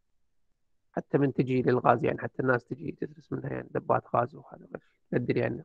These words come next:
قنابل الغاز. فرفع قضية عليهم أنه، أو تحولت نغمة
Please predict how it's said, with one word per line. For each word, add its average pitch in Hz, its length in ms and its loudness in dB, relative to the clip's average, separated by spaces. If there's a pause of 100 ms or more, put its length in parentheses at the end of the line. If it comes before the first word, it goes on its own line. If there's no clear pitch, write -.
قنابل 120 280 -2
الغاز. - 280 -4 (1500)
فرفع 135 560 8
قضية 151 380 6
عليهم 151 460 6
أنه، 139 420 4
أو - 560 0
تحولت 143 500 8
نغمة 131 320 6